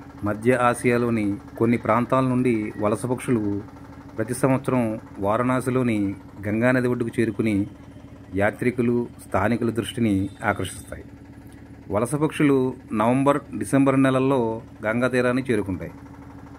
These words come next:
వాటి కిలకలారావాలు పవిత్రమైన గంగానది ప్రవహిస్తూ చేసే సవ్వడికి తాళం వేస్తున్నట్లుగా ఉంటాయి. ఈ పక్షులు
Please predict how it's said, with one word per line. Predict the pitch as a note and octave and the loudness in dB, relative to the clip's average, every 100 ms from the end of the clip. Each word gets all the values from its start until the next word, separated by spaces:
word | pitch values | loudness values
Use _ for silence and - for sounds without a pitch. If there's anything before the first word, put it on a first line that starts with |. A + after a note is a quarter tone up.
| - - - - - - - - - | -18 -18 -18 -18 -18 -18 -18 -14 -4
వాటి | A2+ B2 A#2+ | 2 2 2
కిలకలారావాలు | - A#2+ A#2 D#3 D#3+ D#3 D#3 D3+ C3 A2+ A2+ - - - - - A2+ | 2 2 6 6 6 4 4 2 0 -2 -6 -10 -18 -20 -20 -10 -6
పవిత్రమైన | C3 - D#3 D3+ D3+ A#2 | -4 0 2 4 4 2
గంగానది | A#2+ C3 D3 D3 | 2 4 4 4
ప్రవహిస్తూ | C3 C3 C3+ B2+ C3+ | 2 4 2 2 0
చేసే | C3 C3+ C3 | 2 2 2
సవ్వడికి | C3 A2+ B2+ C#3 C3 A#2 A2+ - - - - - - | 0 2 2 2 2 2 0 -4 -14 -18 -18 -18 -2
తాళం | A2 C3 C3+ | 2 2 2
వేస్తున్నట్లుగా | C3+ - B2 B2 B2 B2+ | 0 0 0 2 2 2
ఉంటాయి. | G2+ F#2+ E2 - - - - - - - - - - - - - - - - - - | 2 -2 -8 -12 -18 -18 -18 -18 -18 -18 -18 -18 -18 -18 -18 -18 -18 -18 -18 -12 -6
ఈ | B2+ | -2
పక్షులు | B2+ A#2+ - D#3 C3+ B2+ B2+ | -2 0 2 4 4 2 0